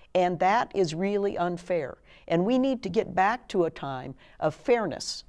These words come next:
in our society and think about that as the filter for decision making. What is economic justice? And as Terry's saying, are we really going to allow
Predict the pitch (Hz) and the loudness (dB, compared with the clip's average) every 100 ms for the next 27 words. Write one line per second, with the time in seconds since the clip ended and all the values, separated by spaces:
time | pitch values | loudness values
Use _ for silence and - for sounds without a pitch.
0 | - 156 151 - 143 - 135 - - 180 | -4 -2 -2 -6 -6 -4 -4 -4 -2 -2
1 | 165 254 240 175 156 - - 147 202 269 | 0 -2 0 2 2 0 -10 0 2 2
2 | 269 185 170 180 220 208 196 175 170 156 | 0 -2 0 0 2 2 2 0 0 -2
3 | 175 165 147 - - - - - - - | -2 -2 -2 -6 -8 -10 -14 -16 -20 -14
4 | - 156 240 - 220 - 190 196 180 180 | -2 2 2 0 -4 -2 -2 0 0 -2
5 | 175 - 208 - - - - - - 170 | -4 -4 -4 -4 -6 -8 -16 -12 0 0
6 | 156 - 254 277 208 - 131 135 139 - | 0 2 2 4 2 -2 -4 -6 -12 -18
7 | - - - 160 220 165 170 247 262 208 | -20 -8 -2 0 0 4 4 4 0 -2
8 | 214 214 175 143 147 160 175 208 | -2 -2 -4 -2 2 2 2 0